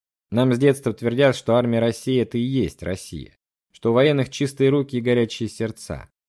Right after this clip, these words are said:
что солдат ребёнка не обидит. И такая вот история. Ладно, Стас, хватит об этом, я всё сказал.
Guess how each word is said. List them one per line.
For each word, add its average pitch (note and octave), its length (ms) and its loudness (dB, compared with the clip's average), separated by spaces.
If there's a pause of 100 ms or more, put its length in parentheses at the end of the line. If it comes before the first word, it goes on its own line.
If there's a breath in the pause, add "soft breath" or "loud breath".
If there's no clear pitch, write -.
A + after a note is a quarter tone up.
(140)
что - 200 -12
солдат A2+ 500 0
ребёнка B2 500 0
не A2 120 -2
обидит. G2 460 -6 (520)
И G2 80 -10
такая E3+ 280 4
вот D3 140 4
история. - 560 -10 (480)
Ладно, G#2 320 2
Стас, - 420 -20 (160)
хватит G#2 440 -2
об D#2 120 -10
этом, - 240 -16
я G2 200 -2
всё - 160 -14
сказал. - 360 -20